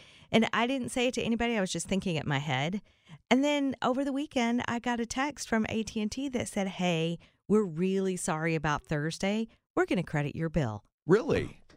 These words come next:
Speaker 1: What?
Speaker 2: There you go. Five dollars, right?
Speaker 1: Thirty-seven.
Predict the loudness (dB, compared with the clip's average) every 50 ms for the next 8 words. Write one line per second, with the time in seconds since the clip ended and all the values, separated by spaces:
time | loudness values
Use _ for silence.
0 | -20 -20 -14 _ -2 0 0 2 2 2 2 0 0 _ -6 -8 -8 -8 -12 -20
1 | _ _ _ _ _ _ _ _ -2 0 0 2 2 2 0 0 4 4 6 6
2 | 6 2 -2 -6 _ _ _ _ 2 2 2 2 0 -2 0 -2 -2 -4 -4 -4
3 | -2 0 0 0 -2 -6 _ _ _ _ _ _ _ _ 6 6 8 4 0 -4
4 | -6 -10 -4 0 2 2 2 0 -2 -2 -2 -4 -6